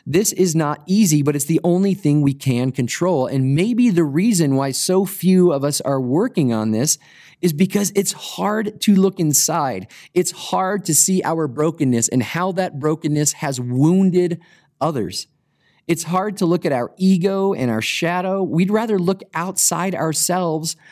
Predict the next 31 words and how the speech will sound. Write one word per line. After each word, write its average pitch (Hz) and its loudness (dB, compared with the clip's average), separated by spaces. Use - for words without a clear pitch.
believing 185 2
the 185 2
problem 170 -2
is 151 -2
out 139 -6
there. 160 -4
In 170 0
all 202 0
legalists, 180 -2
whether 165 2
conservative 175 2
fundamentalist 170 -2
Christians 202 0
or 151 2
liberal 160 0
regressive 143 -2
Christians, 110 -2
fail 208 -2
to - -6
see 110 2
that 110 -6
the 117 -6
problem 143 -4
lies 104 -4
within 117 0
their 107 0
own 104 0
hearts. 95 -6
The 113 -6
problem 139 -4
is 135 -2